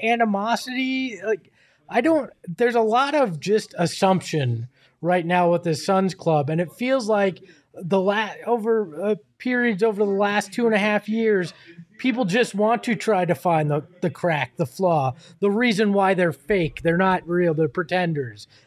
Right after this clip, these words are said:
And each time they've proven it wrong, uh, proven it wrong. So I'm not going to, going to give up on this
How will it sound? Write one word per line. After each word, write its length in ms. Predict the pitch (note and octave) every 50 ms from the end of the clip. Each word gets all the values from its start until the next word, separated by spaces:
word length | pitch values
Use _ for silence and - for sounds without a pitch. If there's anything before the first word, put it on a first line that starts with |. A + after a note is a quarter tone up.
| _ _
And 200 | - F#3 G3+ A#3
each 280 | C#4 C#4+ A3 - - -
time 340 | - C4+ C#4+ C#4 C4+ A#3+
they've 180 | A3+ G#3+ F#3+ -
proven 320 | - - B3 B3 A3 F#3+ G#3
it 80 | G#3 C#3+
wrong, 320 | D#3+ G3+ A#3 B3 A3+ A#3 -
uh, 160 | G3+ G3+ A3
proven 320 | - - B3 B3 A3 G3+ G#3+
it 100 | G#3 D3+
wrong. 400 | E3 G3 A3 A3 G#3+ G3 E3 D3+
So 320 | - - F#3 F3 F3 F3 _ - - _ _ _
I'm 220 | - - C#4 D#4 D#4+
not 260 | D4 C4+ C4+ A#3+ G3
going 320 | G3 A3 A3+ A#3 A3+ A3
to, 120 | F#3+ G3 E3+ C#3+ C3+ _ _ _ _ - - _ -
going 260 | A3 G#3 G#3 A3 F#3
to 340 | - - G#3+ G3 F3+ F3+ F3 - - - _ - C#3
give 260 | A#2 F3 A3 A3+ G3
up 220 | A3+ A3+ A3 -
on 220 | A3 F#3+ F3+ F3+ E3+
this 320 | E3 D#3 D#3 D3 - -